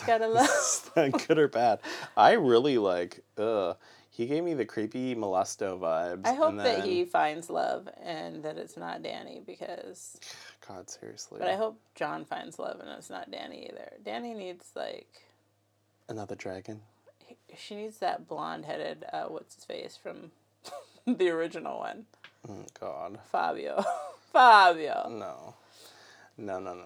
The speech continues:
Speaker 1: no. Yeah, I, I don't know, man. It's, I just don't even know where they're gonna go with this next season. Like, there's
Speaker 2: I think
Speaker 1: so much that has to happen.
Speaker 2: Here's the thing.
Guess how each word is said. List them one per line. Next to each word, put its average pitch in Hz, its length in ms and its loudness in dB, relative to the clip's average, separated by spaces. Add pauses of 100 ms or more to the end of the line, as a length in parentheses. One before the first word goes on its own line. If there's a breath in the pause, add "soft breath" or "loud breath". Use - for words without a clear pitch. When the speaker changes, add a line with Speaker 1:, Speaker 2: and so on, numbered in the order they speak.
(140)
Speaker 1:
no. 85 380 -16
Yeah, 117 260 8
I, 120 280 4 (520 loud breath)
I 98 80 -16
don't 98 200 -14
know, 92 160 -16
man. 90 340 -16
It's, - 420 -8 (240)
I 107 180 6
just 170 220 -6
don't 147 200 0
even 107 200 -8
know 92 180 -4
where 92 180 -2
they're 92 120 -4
gonna 92 200 -8
go 90 360 -4
with 90 200 -6
this - 260 -12
next 95 260 -12
season. 95 500 -16 (260)
Like, 98 420 -6 (1300 soft breath)
there's 202 280 4
Speaker 2:
I 233 40 0
think 220 140 -2
Speaker 1:
so 113 640 6
much 95 480 -2
that 85 200 0
has 92 240 -4
to 92 100 -8
happen. 82 320 -6
Speaker 2:
Here's 202 140 -8
the 208 80 -6
thing. 160 400 -10